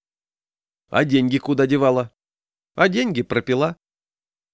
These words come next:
«Ты, Гришкина, дурочкой не прикидывайся», —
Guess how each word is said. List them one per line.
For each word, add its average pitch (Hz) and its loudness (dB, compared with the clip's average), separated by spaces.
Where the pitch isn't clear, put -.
«Ты, 104 -4
Гришкина, 127 0
дурочкой 120 -2
не 131 -2
прикидывайся», — 127 -4